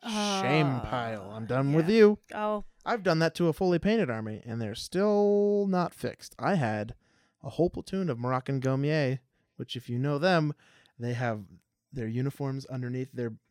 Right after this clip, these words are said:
Speaker 1: big mountain, like, super, like, religious garb with, like, stripes and stuff, and they were all painted gorgeously. And I dropped the fucking box, and they're chipped to shit, and I just don't wanna look at 'em.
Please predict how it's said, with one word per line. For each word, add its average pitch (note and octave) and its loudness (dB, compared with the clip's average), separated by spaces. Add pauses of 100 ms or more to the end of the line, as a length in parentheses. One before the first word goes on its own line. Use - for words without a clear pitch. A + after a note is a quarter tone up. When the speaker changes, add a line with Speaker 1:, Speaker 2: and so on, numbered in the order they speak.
(120)
Speaker 1:
big C#3 0 (840)
mountain, C#3 0 (300)
like, B2+ -4 (760)
super, C#3+ 0 (160)
like, B2+ -6
religious C3 -2
garb A#2+ -4 (440)
with, A2+ -12
like, G#2 -12
stripes - -4
and E3+ -2
stuff, E3+ -4
and C3+ -4
they B2+ -4
were B2+ -10
all C3+ -2 (120)
painted C#3 -4 (220)
gorgeously. B2 -4 (480)
And A#2 -4
I A2+ 0
dropped F#3 4
the C#3 -14
fucking D#3 -4
box, E3 4
and D3+ -4
they're B2 -2
chipped - -4
to C3 -12
shit, - -6
and C3 -6
I C3+ -2
just B2 -10
don't A#2+ -4
wanna G2+ -10
look F#2 -16
at E2 -12
'em. - -18